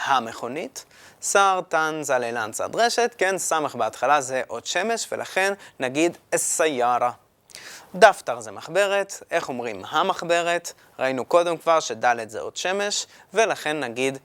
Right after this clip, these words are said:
א-דפתר. איך נגיד המחברות? קודם כל, דפאתר זה מחברות, אז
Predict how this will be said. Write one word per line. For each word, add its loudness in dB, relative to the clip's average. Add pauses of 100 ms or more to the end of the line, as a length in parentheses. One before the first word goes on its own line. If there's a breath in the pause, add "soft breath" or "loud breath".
(320)
א-דפתר. 0 (720)
איך 2
נגיד 2
המחברות? -4 (460)
קודם 2
כל, 4
דפאתר 0
זה -8
מחברות, -4 (180)
אז 0